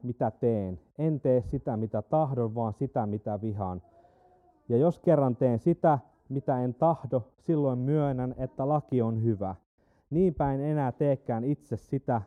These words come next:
mitä teen, vaan sen tekee minussa asuva synti." Ja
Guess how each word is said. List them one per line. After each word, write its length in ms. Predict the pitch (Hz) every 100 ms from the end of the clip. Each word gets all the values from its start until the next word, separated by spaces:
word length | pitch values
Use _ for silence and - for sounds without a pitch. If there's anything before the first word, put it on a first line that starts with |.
| -
mitä 260 | 110 117
teen, 420 | 104 117 110 101 101
vaan 200 | 120 110
sen 220 | 135 117
tekee 300 | 107 - 113
minussa 480 | 117 110 101 110 101
asuva 280 | 101 95 95
synti." 440 | 107 92 87 - - _ _ _ _ _ _ _ _ _ _ - _ _ _ _ - _ _ _ - - _ _ _ -
Ja 280 | 117 117